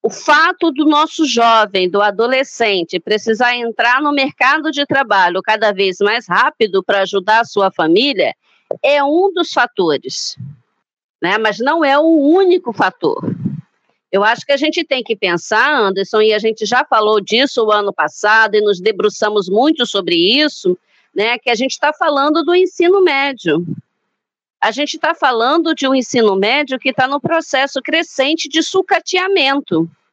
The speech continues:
né? Essa reforma do ensino médio que faz com que o aluno chegue lá pra aprender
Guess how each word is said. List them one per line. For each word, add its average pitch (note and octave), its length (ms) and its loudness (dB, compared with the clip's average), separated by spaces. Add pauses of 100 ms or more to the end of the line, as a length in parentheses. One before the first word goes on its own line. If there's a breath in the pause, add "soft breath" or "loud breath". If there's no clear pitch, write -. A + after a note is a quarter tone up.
(460)
né? A#3 220 0
Essa A#3+ 240 0
reforma D4+ 720 0
do C#4+ 120 -2
ensino A#3 460 0
médio A3+ 540 0
que B3+ 120 -4
faz C4 260 -2
com C4+ 120 -8
que C#4 140 -4
o C4+ 80 4
aluno E4+ 560 2
chegue D4+ 380 -2
lá A#3 360 2 (580 soft breath)
pra C4 200 2
aprender C#4 680 0